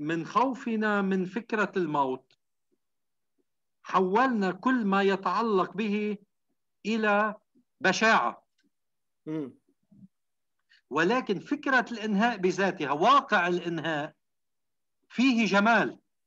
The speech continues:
Speaker 2: مم.
Speaker 1: حتى أنه يطرح ش-، آه، شيئا غريبا وأنا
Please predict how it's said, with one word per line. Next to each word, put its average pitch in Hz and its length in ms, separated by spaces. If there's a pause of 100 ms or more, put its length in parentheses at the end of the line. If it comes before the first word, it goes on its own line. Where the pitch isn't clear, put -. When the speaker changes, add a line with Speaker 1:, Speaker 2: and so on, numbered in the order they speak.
(220)
Speaker 2:
مم. 131 260 (1500)
Speaker 1:
حتى 240 400
أنه 196 520
يطرح 208 440
ش-، - 140
آه، 139 540
شيئا 202 440
غريبا 175 800
وأنا 180 680